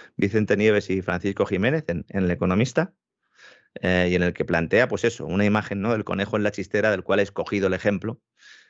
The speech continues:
El Banco Central Europeo sacará un nuevo conejo de la chistera para mantener las primas de riesgo bajo control. Para que la gente pueda entender, eh, esto, lo que implica, para empezar, alguno estará diciendo, "Una bola, un balón de oxígeno para, para,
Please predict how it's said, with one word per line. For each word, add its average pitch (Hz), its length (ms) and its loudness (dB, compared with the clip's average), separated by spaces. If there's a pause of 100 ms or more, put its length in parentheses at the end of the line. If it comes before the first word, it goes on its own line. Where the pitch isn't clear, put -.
(140)
El 87 120 -4
Banco 95 220 0
Central 98 260 2
Europeo 92 340 4
sacará 92 400 -2
un 90 120 -2
nuevo 92 260 2
conejo 87 360 0
de 90 60 2
la 110 100 2
chistera 98 400 -4
para 92 220 -2
mantener 90 400 0
las 87 120 -2
primas 98 360 0
de 87 100 -2
riesgo 90 460 -2 (400)
bajo 87 260 -6
control. - 460 -8 (800)
Para 233 160 4
que 135 80 2
la 135 80 4
gente 196 240 2
pueda 233 160 0
entender, 156 560 2
eh, 131 220 0
esto, 127 360 4
lo 120 160 0
que 117 60 -4
implica, 131 560 0
para 107 140 -2
empezar, 104 400 0
alguno 117 260 -2
estará 110 180 0
diciendo, 104 460 -2
"Una 135 180 -2
bola, 143 320 2
un 127 100 -2
balón 139 220 2
de 127 100 4
oxígeno 123 720 0
para, 120 560 0
para, 110 800 0